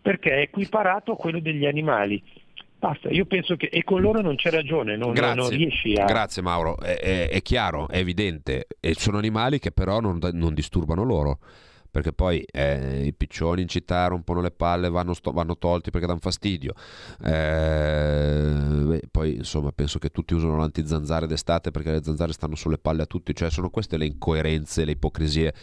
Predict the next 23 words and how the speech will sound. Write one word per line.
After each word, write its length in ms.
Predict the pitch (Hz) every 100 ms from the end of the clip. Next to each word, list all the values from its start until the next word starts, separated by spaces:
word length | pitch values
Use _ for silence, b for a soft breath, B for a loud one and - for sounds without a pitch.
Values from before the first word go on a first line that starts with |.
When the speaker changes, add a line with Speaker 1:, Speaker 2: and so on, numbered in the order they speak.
| B B B
Speaker 2:
che 120 | 82
a 20 |
me 140 | 78
stanno 500 | 78 - 76 78 78 - B B B
veramente, 1040 | - 104 101 95 95 90 - 90 87 90 - - _ _ - _ - 65 -
mi 280 | 90 95
mandano 480 | 92 98 104 98 98
veramente 460 | 90 87 87 82 85
in 100 | 78
bestia. 460 | 76 71 - 78
È 120 | - 82
proprio 220 | - -
questo 300 | - 104 82
il 60 |
motivo, 420 | 76 78 71 71 67
cioè, 240 | 92 85 -
si, 380 | - 110 95 - _ _ _ _ _ _ _ _ _ -
ci 140 | -
si 160 | - 151
preoccupa 680 | 160 143 92 - 82 87 82
di 100 | 104
un 140 | 101
problema 760 | - 127 117 98 95 107 127